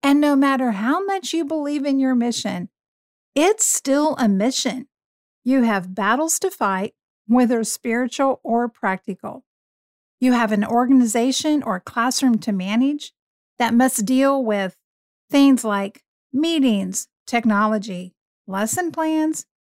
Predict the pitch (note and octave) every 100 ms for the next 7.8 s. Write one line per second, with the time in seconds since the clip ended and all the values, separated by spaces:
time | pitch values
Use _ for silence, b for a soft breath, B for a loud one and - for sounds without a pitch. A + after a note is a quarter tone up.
0 | _ _ _ _ - A3+ B3+ C#4 C4 C4
1 | C4 C4 C#4 - _ _ _ _ - G#3+
2 | A#3 A#3 - B3 A#3 A#3 A#3 - _ _
3 | _ _ _ _ - F#4 F#4+ - C#4+ C#4
4 | C4+ C#4 C4 - - _ _ C#4+ C#4+ C#4+
5 | C#4 - _ _ F4 F4 E4+ E4+ - _
6 | F#4+ F#4+ E4+ A3+ F#3 G3+ A3 A3+ G#3+ G3+
7 | G#3+ G#3 G#3 F#3 G3 - -